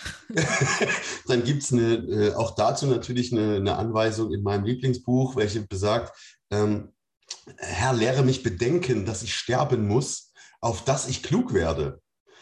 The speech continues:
Das heißt also, eine, irgendeine gewisse Form von Klugwerden hängt damit zusammen, dass ich mich mit dem Tod auseinandersetze. Ähm, und wie du schon sagst,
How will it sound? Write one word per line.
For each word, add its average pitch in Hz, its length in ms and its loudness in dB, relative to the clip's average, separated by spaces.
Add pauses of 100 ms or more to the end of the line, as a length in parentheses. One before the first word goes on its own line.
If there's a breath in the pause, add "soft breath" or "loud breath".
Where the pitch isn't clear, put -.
(180 loud breath)
Das 123 200 0
heißt - 460 0
also, 147 400 -2 (260 loud breath)
eine, 135 140 2
irgendeine 185 520 2
gewisse 131 360 -2
Form 135 300 -2
von 139 240 -2
Klugwerden 147 840 -2
hängt 139 460 -2
damit 135 280 2
zusammen, 123 480 0
dass 110 160 -4
ich 135 120 -2
mich 117 160 -4
mit 117 160 -2
dem 123 260 0 (260)
Tod 170 240 2
auseinandersetze. 80 960 0 (540 loud breath)
Ähm, 123 260 2
und 123 220 -2
wie 139 80 2
du 156 100 0
schon 131 220 0
sagst, 139 440 -2